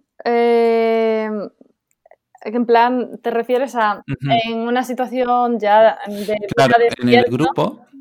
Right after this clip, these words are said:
Speaker 2: ujú, podría verse a veces el problema, ¿no? Si entramos en esta dinámica que has dicho,
Speaker 1: Sí.
Speaker 2: en el grupo podría darse, eh, el tema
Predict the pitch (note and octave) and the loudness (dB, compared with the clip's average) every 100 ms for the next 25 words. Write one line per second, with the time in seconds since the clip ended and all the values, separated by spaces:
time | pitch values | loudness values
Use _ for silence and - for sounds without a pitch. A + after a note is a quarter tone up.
0 | - _ _ _ B2+ A#2+ B2+ A#2 - B2 | -20 _ _ _ -6 -4 -4 -6 -6 -4
1 | A2+ A2+ B2 C#3 C#3 C3 C3 C3+ - C#3+ | -2 0 2 4 4 2 -4 -4 -6 -6
2 | C3 C#3 D#3 D#3 - B2 A2+ G#2+ - - | -6 -8 -10 -10 -10 -8 -6 -8 -10 -8
3 | G#2+ A2 C#3+ C3+ - - A#2 G#2+ G#2 G2+ | -4 -4 -4 -6 -8 -8 -6 -4 -4 -4
4 | G#2 A2 A#2 C3+ C3 C3+ B2+ A#2+ A#2 A#2+ | -6 -6 -4 -6 -8 -8 -6 -2 -2 -4
5 | A#2+ B2 A#2+ A#2+ C3 A#2 A2 G#2 A2+ G#2+ | -10 -4 -2 0 0 -2 -6 -6 -8 -6
6 | C3+ - D3 - - A3+ - B3 G#3+ A2 | -10 -10 -12 -12 -20 -20 -16 -12 -6 -4
7 | A2 G#2+ A#2 C#3 C#3 A#2 A2 A2+ A#2 A#2+ | -4 -6 -6 -6 -6 -6 -4 -4 -4 -4
8 | A#2+ - C3+ C#3 - A#2 A2+ - - A2+ | -4 -6 -6 -6 -8 -10 -10 -12 -12 -12
9 | G#2 - G#2+ A#2 A#2+ A#2+ A#2 A2+ | -10 -6 -4 0 0 2 0 -2